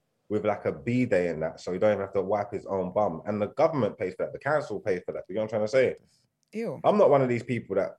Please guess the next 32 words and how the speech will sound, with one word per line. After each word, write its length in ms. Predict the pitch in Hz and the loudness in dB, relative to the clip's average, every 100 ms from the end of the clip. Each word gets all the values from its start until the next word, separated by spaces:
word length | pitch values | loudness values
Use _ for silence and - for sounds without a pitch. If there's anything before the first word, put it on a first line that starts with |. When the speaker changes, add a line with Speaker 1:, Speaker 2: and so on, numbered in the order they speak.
| - | -4
Speaker 1:
like, 340 | 90 82 - | -2 -2 -6
talk 160 | - 95 | -10 -6
about 260 | 87 82 78 | -4 -4 -4
our 180 | 78 | -6
council 400 | - 95 87 87 | -6 -8 -8 -10
and 100 | 80 | -12
taxes 320 | 78 - - 80 | -8 -8 -8 -10
and 80 | 82 | -6
rah, 100 | 82 | -4
rah, 440 | 80 80 80 80 | -2 -4 -2 -2
rah, 40 | 82 | -2
but, 220 | 101 95 - _ _ _ _ 98 | 0 -2 -4 _ _ _ _ -10
I 20 | |
mean, 340 | 92 92 87 - _ _ _ - | -6 -6 -8 -14 _ _ _ -4
my 100 | 113 | -2
money's 260 | 123 120 | 0 -2
gotta 180 | 104 92 | 0 -2
go 180 | 87 87 | 0 -2
somewhere 280 | - 85 80 | -2 -4 -2
better 200 | 90 82 | -2 -4
than 120 | 82 | -4
this, 180 | 73 71 | -10 -12
man. 240 | 67 69 - _ _ - | -12 -12 -14 _ _ -14
Speaker 2:
Can 160 | - 214 | -6 -2
Speaker 1:
This 80 | 277 | 0
Speaker 2:
he 40 | |
even 80 | 269 | 0
Speaker 1:
is 40 | |
Speaker 2:
reach 100 | 370 | 0
his 80 | 381 | 0
Speaker 1:
stupid. 180 | 208 185 | 0 -2
Speaker 2:
bum? 320 | 147 131 160 | -2 -6 -10